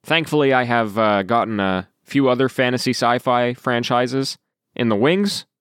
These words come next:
and hopefully those will be able to capture me in the <laughs> same way. And, uh, besides that, you might remember,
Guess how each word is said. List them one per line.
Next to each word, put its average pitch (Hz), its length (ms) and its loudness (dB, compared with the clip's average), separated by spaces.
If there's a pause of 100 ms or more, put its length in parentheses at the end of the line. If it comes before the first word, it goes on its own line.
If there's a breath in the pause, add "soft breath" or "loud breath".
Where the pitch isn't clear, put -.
(260)
and 104 100 -4
hopefully 117 340 0
those 110 240 2
will 113 100 2
be 110 160 0
able 107 180 0
to 110 120 -4
capture 120 360 -2
me 117 140 0
in 117 80 0
the 135 60 0
<laughs> - 0 -
same 123 320 0
way. 101 240 0 (380)
And, 131 300 0
uh, 131 180 4
besides 147 380 0
that, 160 480 0 (120)
you 127 80 0
might 143 100 2
remember, 139 640 2